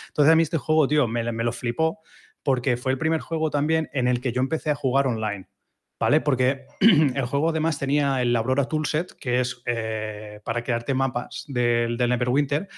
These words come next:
y tú te puedes crear mapas, personajes, personalizarlos, programar, porque empecé a programar ahí, de decirle,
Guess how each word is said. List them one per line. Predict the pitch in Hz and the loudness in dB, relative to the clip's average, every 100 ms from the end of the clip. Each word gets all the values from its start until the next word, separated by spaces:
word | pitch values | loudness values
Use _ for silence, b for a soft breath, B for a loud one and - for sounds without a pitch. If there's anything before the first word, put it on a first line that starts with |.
| B | B
y | - | -4
tú | 123 | -2
te | 123 | 0
puedes | 143 135 | 0 0
crear | 147 131 | 0 2
mapas, | 135 156 143 151 165 - - | 2 2 0 -4 -6 -12 -8
personajes, | - 123 147 147 135 - 139 | -4 -2 0 0 -2 -2 -6
personalizarlos, | - 123 117 113 127 147 139 120 123 123 123 - _ _ _ - | -4 -4 -2 -2 -2 -2 0 0 0 -2 -4 -12 _ _ _ -4
programar, | 123 120 160 160 135 151 | 0 0 2 2 2 0
porque | 135 120 | -2 -2
empecé | 117 120 117 | -2 -4 -4
a | |
programar | - 131 139 143 | -4 -2 0 2
ahí, | 143 127 127 - _ _ _ | 2 2 -2 -8 _ _ _
de | 123 | 0
decirle, | 123 123 131 123 117 | 2 2 2 2 0